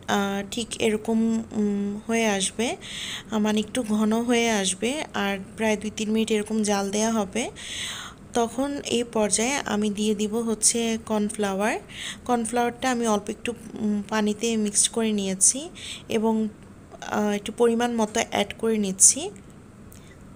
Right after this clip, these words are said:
কর্নফ্লাওয়ারটা অ্যাড করে আমি এটাকে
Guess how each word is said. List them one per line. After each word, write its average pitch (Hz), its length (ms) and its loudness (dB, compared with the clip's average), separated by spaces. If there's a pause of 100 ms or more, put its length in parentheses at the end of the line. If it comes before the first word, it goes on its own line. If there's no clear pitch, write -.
(300)
কর্নফ্লাওয়ারটা 247 800 0
অ্যাড 226 360 2
করে 233 520 0
আমি 214 540 2
এটাকে 214 500 -2